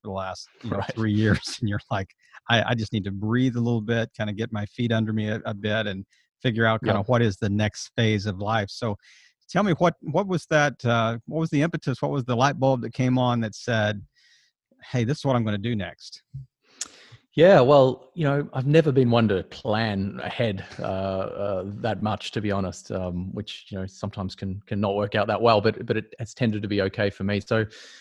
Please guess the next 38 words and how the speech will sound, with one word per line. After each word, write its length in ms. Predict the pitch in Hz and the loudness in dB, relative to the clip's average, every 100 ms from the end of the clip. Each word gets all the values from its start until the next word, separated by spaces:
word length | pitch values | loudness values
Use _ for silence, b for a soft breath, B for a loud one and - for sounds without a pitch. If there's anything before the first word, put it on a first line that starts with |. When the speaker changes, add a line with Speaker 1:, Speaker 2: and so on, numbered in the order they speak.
| B _ | B _
Speaker 2:
you 80 | 120 | 2
know, 60 | |
I've 160 | 113 107 | 4 4
never 160 | 131 120 | 2 4
had 180 | 113 | 2
a 160 | 107 98 | 2 0
career 500 | - 92 92 101 95 | -4 -8 -4 -2 -2
plan. 600 | - - 95 107 107 104 | -4 -6 -2 0 0 2
I've 160 | 90 98 | 0 0
never, 260 | 101 95 | 0 2
you 80 | 110 | 0
know, 80 | 95 | 0
I 60 | 101 | 2
don't, 160 | 104 107 | 0 0
I, 120 | 107 | -2
I 60 | 117 | 0
don't 100 | 117 | 0
have 120 | 104 | 0
a 40 | |
particular 380 | 98 - 107 95 | -4 -8 -6 -6
profession. 560 | - 98 - 113 - 92 | -6 -12 -2 -2 0 -4
I'm 120 | 95 | 0
not 140 | 104 | 0
a 60 | 101 | 0
lawyer 500 | 95 107 110 107 104 | 0 4 6 6 6
or 220 | 92 87 | 2 -2
a 80 | 87 | -4
doctor 320 | 101 98 - | -4 -4 -4
or, 540 | 101 98 101 92 90 - | -4 -4 -4 -4 -4 -6
you 100 | 95 | -8
know, 60 | 87 | -6
I 80 | 107 | -8
can't 260 | - 117 104 | -4 -2 0
even 200 | 95 92 | -2 -4
say 240 | 104 98 | -2 -2
that 100 | 92 | -2
I'm 160 | 90 | -4
a, 100 | 87 | -4